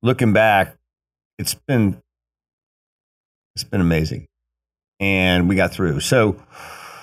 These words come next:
you know, more people are coming. Um,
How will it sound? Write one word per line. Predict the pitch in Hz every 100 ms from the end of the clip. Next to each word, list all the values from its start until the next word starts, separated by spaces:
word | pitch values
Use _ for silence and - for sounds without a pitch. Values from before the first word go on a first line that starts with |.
| - _ _ _ _ _ _ _ _ _ _ _ -
you | 160
know, | 147 131 123 - - - - _ _ _ _ _ _ _ _ _
more | 113 143
people | 135 156 147
are |
coming. | - 151 139 113 101 -
Um, | 110 107 101